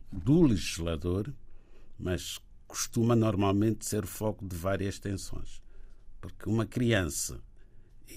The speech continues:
está a viver com duas pessoas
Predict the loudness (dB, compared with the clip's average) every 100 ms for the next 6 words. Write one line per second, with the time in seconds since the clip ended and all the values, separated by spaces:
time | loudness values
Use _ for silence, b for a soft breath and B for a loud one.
0 | -14 -8 -10 0 2 4 2 2 4 4
1 | 2 -4 -6 -6 -8 -4 0 2 4 4
2 | 2 -2 0 2 4 2 -4 -10